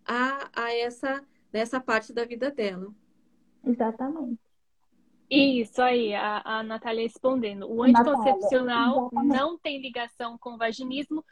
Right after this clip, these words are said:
Speaker 3: mas ele pode diminuir a lubrificação e gerar dor na relação sexual. E aí, gente, vem aquela coisa novamente de expectativas, de cobranças. "Ah, agora eu comecei a tomar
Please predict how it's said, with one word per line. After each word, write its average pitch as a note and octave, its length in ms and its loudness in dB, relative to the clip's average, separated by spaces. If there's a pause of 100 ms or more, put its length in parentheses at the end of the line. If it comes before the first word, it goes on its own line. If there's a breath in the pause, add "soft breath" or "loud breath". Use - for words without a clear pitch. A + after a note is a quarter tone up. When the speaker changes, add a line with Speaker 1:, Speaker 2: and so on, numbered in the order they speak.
(180)
Speaker 3:
mas C4 220 0
ele C4+ 180 4
pode C4 280 0
diminuir C#4 600 -2
a B3+ 60 -2
lubrificação B3 720 -6
e B3 140 -6
gerar A#3 400 0
dor A#3 300 0
na A#3+ 80 -6
relação A#3 420 -8
sexual. - 560 -2 (420 loud breath)
E C#4 140 8
aí, D#4 880 -2
gente, A3 480 -14 (240)
vem D#4 300 -2
aquela C#4+ 540 -4
coisa C#4+ 540 -4
novamente C4+ 840 -4
de A#3 200 -6
expectativas, C4 1000 -2
de A#3+ 80 -6
cobranças. C#4 920 4 (460 soft breath)
"Ah, C#4 420 -2
agora C#4+ 420 -8
eu F#4 60 -12
comecei D4 560 -10
a A#3+ 40 -16
tomar A3+ 460 -12